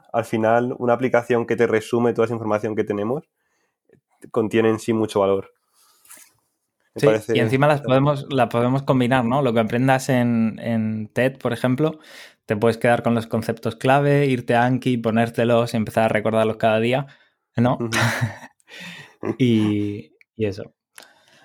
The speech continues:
Speaker 2: Bueno, pues la verdad es que me ha gustado muchísimo las aplicaciones que habéis recomendado. Eh, no tenía ni idea del sistema este de tarjetas como, como forma de aprender cosas a largo plazo. Y Ted siempre había sido muy fan de,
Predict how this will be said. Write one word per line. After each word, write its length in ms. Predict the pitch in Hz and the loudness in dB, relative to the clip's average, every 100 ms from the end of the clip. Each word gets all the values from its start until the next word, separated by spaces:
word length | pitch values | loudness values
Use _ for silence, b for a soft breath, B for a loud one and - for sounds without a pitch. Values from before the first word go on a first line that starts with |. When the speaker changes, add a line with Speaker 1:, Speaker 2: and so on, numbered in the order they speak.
| B | B
Speaker 2:
Bueno, 160 | - 165 | 0 4
pues 100 | 143 | 4
la 80 | 135 | 4
verdad 160 | 135 | 4
es 60 | 147 | 2
que 120 | 190 | 2
me 100 | 175 | 4
ha 40 | 160 | 4
gustado 300 | 160 156 147 | 2 2 2
muchísimo 440 | 127 127 143 139 | 2 0 0 2
las 220 | 117 110 | 2 2
aplicaciones 520 | 110 110 113 - 117 | -2 -2 -4 -2 -2
que 80 | 113 | 0
habéis 200 | 110 110 | -2 -2
recomendado. 680 | 113 107 107 110 117 147 156 127 | -2 -4 -2 0 2 2 0 0
Eh, 200 | 117 110 | 2 4
no 180 | 117 | 2
tenía 260 | 123 131 131 | 2 2 2
ni 140 | 120 | 2
idea 260 | 113 113 117 | 2 2 2
del 600 | 113 110 107 110 - 107 | 2 2 0 -2 -2 -4
sistema 400 | - 110 113 110 | -2 -2 0 0
este 260 | 107 - 110 | 0 0 -2
de 300 | 104 101 101 | 0 -2 -4
tarjetas 680 | - 101 - 110 135 151 - _ _ | -2 -2 0 -2 0 -2 -6 _ _
como, 720 | - 110 107 107 107 107 - _ | 0 2 2 2 -2 -4 -10 _
como 240 | - 110 104 | -4 -2 0
forma 280 | 117 113 113 | 0 2 2
de 60 | |
aprender 380 | 107 107 107 107 | 0 -2 -4 -2
cosas 260 | 117 110 110 | -2 -2 -2
a 80 | |
largo 300 | 107 107 104 | -2 -4 -6
plazo. 360 | 110 113 160 165 B B B B | -2 -2 -2 -8 B B B B
Y 160 | 127 117 | 0 2
Ted 180 | 139 151 | 4 2
siempre 300 | - 151 147 | 2 0 2
había 220 | 147 139 | 4 2
sido 300 | 123 135 120 | 2 2 2
muy 400 | 117 117 123 131 | 2 2 4 2
fan 340 | 127 120 120 117 | 2 2 2 4
de, 400 | 110 107 104 | 2 0 -2